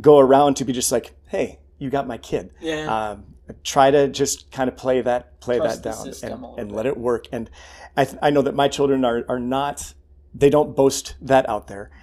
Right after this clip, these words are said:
Speaker 1: Um, <laughs> I think that was back when, when I was trying to let Amelia pick, I think she was really re-, hesitant to pick Central. She said that she didn't wanna have Central. And at one point I
Speaker 2: Yeah.
Speaker 1: had to say, "Don't worry, I don't have to be your teacher. I,
Speaker 2: Yeah.
Speaker 1: I don't have to let that happen."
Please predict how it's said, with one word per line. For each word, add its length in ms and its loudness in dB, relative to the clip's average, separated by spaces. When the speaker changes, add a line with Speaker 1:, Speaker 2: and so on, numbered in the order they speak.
Speaker 1:
Um, 400 -12
<laughs> 140 -20
I 100 0
think 180 0
that 120 4
was 200 2
back 300 0
when, 220 -2
when 120 -6
I 40 -2
was 160 -6
trying 200 -6
to 60 -6
let 160 -6
Amelia 420 -6
pick, 340 -6
I 60 -10
think 300 -12
she 160 -4
was 180 -2
really 220 2
re-, 160 -10
hesitant 480 -6
to 100 -8
pick 300 -10
Central. 320 -8
She 140 -10
said 180 -6
that 100 -12
she 140 -14
didn't 160 -8
wanna 180 -10
have 160 -10
Central. 340 -10
And 100 -16
at 80 -14
one 160 -2
point 200 -8
I 40 -8
Speaker 2:
Yeah. 40 -6
Speaker 1:
had 100 -8
to 60 -10
say, 300 -2
"Don't 280 2
worry, 480 0
I 80 -2
don't 320 -2
have 280 -6
to 60 -18
be 120 -8
your 140 -12
teacher. 460 -12
I, 100 -16
Speaker 2:
Yeah. 160 -6
Speaker 1:
I 80 -4
don't 300 2
have 160 -6
to 80 -6
let 200 -6
that 140 -8
happen." 400 -10